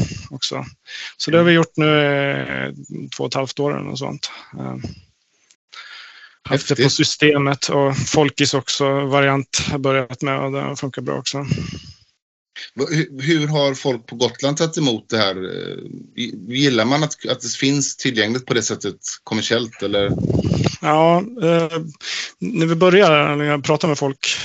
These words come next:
Speaker 1: eh, runt om, eh, traditionella bryggare och sånt och sa att, ja, men vi tänkte börja, eh, brygga det här, få på systemet, då var det väldigt blandade reaktioner. En del tyckte det var, ja, men jättekul, andra var så här bara,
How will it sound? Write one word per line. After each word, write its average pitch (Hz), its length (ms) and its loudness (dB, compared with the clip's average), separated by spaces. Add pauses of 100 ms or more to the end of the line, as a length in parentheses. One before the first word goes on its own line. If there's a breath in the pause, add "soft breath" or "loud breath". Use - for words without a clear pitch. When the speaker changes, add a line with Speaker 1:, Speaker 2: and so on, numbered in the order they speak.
Speaker 1:
eh, 147 300 -2
runt 143 240 0
om, 143 240 4
eh, 135 420 -6 (280)
traditionella 139 400 2
bryggare 135 380 4
och 131 80 2
sånt 135 200 -2
och 131 60 -2
sa 139 140 0
att, 123 100 -6
ja, 147 80 -4
men 143 180 -2
vi 139 80 0 (160)
tänkte 147 240 -2
börja, 135 420 2 (960 loud breath)
eh, 139 340 4
brygga 165 300 6
det 175 80 6
här, 175 220 6
få - 360 0
på - 100 -4
systemet, 151 540 2
då 151 80 -2
var 147 160 4
det 143 160 4
väldigt 139 300 0
blandade 139 540 2
reaktioner. 139 520 -2
En 135 200 -4
del 143 220 0
tyckte - 260 -10
det 135 60 -8
var, 135 140 -4
ja, 139 260 2
men 135 180 -4
jättekul, 139 600 2
andra 139 260 2
var 139 80 2
så 139 140 0
här 135 60 -2
bara, 139 180 -4